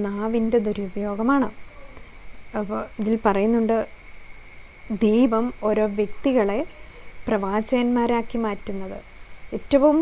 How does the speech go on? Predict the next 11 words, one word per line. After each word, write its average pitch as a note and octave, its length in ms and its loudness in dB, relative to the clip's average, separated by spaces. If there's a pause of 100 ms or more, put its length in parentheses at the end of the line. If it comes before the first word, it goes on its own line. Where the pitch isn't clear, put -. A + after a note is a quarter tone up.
(120)
പാപത്തിൽ A#3 580 4
കിടക്കുന്ന A#3+ 640 0
വ്യക്തികളെ A3 600 -2
ആയിരിക്കും G#3+ 480 0
ദൈവം G#3 380 -4
എടുത്ത് G#3 340 -4 (480)
ദൈവത്തിൻ്റെ A#3 760 4
വക്താക്കളാക്കി G#3+ 840 -2
മാറ്റുക. G#3+ 400 -2 (480)
ദൈവം A3 340 6
വിശുദ്ധീകരിച്ച് B3+ 1080 4